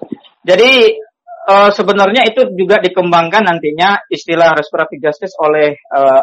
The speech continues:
Albert Eklas ya, pada tahun sembilan belas tujuh puluh tujuh ya. Dia nanti akan mencoba, eh, membedakan tiga bentuk peradilan pidana gitu.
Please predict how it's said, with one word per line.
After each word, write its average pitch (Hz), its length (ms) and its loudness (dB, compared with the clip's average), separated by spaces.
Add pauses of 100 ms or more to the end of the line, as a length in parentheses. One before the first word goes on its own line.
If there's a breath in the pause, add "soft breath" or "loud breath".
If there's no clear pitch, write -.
Albert 143 320 0
Eklas 175 400 -2
ya, 151 240 0
pada 143 240 -2
tahun 143 240 -6
sembilan 139 320 -8
belas 139 80 -6
tujuh 127 240 -20
puluh 139 160 -8
tujuh - 320 -4
ya. 156 160 -4 (480)
Dia 185 240 0
nanti 202 320 2
akan 180 400 0
mencoba, 180 640 2 (320)
eh, 170 400 4
membedakan 170 880 0
tiga 165 240 0
bentuk 165 320 -8
peradilan 165 400 0
pidana 165 480 0
gitu. 117 240 -6